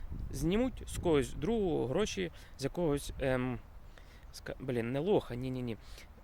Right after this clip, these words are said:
Е, з тої людини, яка не розуміється на тому. От, ем, знімуть з нього більший відсоток і тим перекриють вашу невіддачу їм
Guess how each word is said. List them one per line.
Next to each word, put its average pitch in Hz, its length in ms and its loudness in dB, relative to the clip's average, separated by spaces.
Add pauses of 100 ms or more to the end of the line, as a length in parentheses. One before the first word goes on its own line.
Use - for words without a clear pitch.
(160)
Е, 135 200 2
з - 100 -6
тої 214 300 6
людини, 170 360 2
яка 185 280 2 (140)
не 160 300 8
розуміється 180 680 4
на 110 120 -2
тому. 110 220 -6 (460)
От, 120 200 6 (220)
ем, 120 560 4 (400)
знімуть 311 380 6
з 220 60 -2
нього 240 420 4
більший 196 300 0
відсоток 214 400 0 (100)
і - 60 -4
тим 262 200 0
перекриють 175 680 4 (220)
вашу 139 460 2 (560)
невіддачу 139 760 4
їм 117 280 0